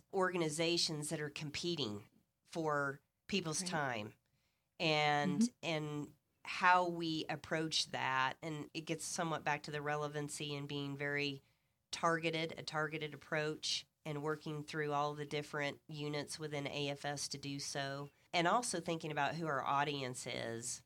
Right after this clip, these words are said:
Speaker 1: and thinking about maybe we might wanna think about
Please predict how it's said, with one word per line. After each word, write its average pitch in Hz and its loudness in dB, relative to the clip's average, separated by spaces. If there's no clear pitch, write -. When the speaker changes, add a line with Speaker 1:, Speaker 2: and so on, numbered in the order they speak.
Speaker 1:
and 135 0
thinking 185 0
about 156 2
maybe 208 2
we 185 0
might 214 4
wanna 208 0
think 247 -2
about 170 4